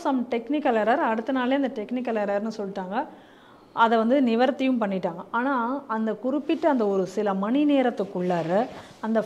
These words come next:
Foxconn கம்பெனியில மிகப்பெரிய ஒரு பிரச்சனையை உருவாக்கி அந்த கம்பெனியவே வந்து இங்கிருந்து ஓட வச்சாங்க. அதுக்கு வந்து China வந்து பேக்ரவுண்ட்ல help பண்ணாங்க. அப்ப அதனு-, அதனுடைய வெ-, இங்க உள்ளவங்க அதுக்கு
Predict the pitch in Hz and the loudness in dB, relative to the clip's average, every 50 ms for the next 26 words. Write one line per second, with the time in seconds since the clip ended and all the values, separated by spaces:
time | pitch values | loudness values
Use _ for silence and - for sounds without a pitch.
0 | - 220 233 254 247 - - - 339 311 302 294 240 233 220 214 208 208 208 226 | 4 4 4 4 4 0 -4 -2 0 2 2 2 0 0 -2 -2 -2 -4 -4 -2
1 | 240 226 208 190 247 269 254 - 277 262 285 302 294 262 220 202 190 202 202 196 | -2 -2 -2 -2 -2 -2 -2 -2 -2 -2 0 0 0 0 0 0 0 0 -2 -2
2 | 196 - 254 254 247 240 226 202 190 185 185 202 196 196 180 170 170 - - 214 | -2 -2 -2 0 0 0 0 0 0 2 2 4 4 4 2 2 0 -2 -2 -2
3 | 262 302 320 - - - - - - - - - - - - - - - - - | -2 -2 -4 -8 -16 -20 -20 -20 -20 -20 -20 -20 -20 -20 -20 -20 -20 -20 -20 -20
4 | - - - - - - - - - - - - 220 233 262 262 240 220 - - | -20 -20 -20 -20 -20 -20 -20 -20 -20 -16 -6 -2 0 2 2 2 2 2 0 0
5 | - 220 233 269 311 370 339 311 311 294 269 240 233 240 285 320 285 233 208 208 | 2 2 2 2 2 2 2 2 2 4 2 2 2 2 0 0 0 0 -2 -2
6 | 202 240 294 320 294 311 285 226 226 233 226 226 214 233 247 262 262 240 202 196 | -2 -2 0 0 -2 -2 -2 -2 -2 0 0 0 0 0 0 0 0 2 2 2
7 | 208 226 214 196 175 - - 170 165 - - - - - - - - - - - | 2 2 2 0 -2 -4 -6 -10 -10 -10 -14 -18 -20 -20 -20 -20 -20 -20 -20 -20
8 | - - - - - 240 285 359 359 339 311 269 262 320 320 269 - 254 220 226 | -20 -20 -18 -2 2 2 4 4 4 2 2 2 2 0 -2 -2 -2 -2 0 0
9 | 262 294 320 311 277 233 220 220 240 294 294 226 202 202 208 220 220 220 214 208 | 0 0 2 2 2 2 0 0 0 0 0 2 4 4 4 4 2 0 0 -2
10 | 196 196 214 208 208 208 208 220 208 - 202 185 180 175 170 170 185 226 311 - | 0 0 0 0 0 -2 -4 -4 -4 -4 -4 -4 -4 -4 -4 -2 0 0 -2 -2
11 | - - - - - - - - 214 214 - 302 269 220 202 208 233 240 240 233 | -6 -14 -20 -20 -20 -20 -10 -8 -6 0 4 4 4 6 4 2 2 0 0 0
12 | - 196 208 226 233 240 226 214 214 202 190 190 202 - 214 220 220 240 226 233 | 0 -2 -2 0 0 0 0 0 0 0 0 0 -2 -2 -2 -2 0 0 2 2
13 | 226 220 220 208 196 185 185 180 - 190 180 180 | 2 2 2 0 -2 -2 -4 -4 -2 -2 -2 -2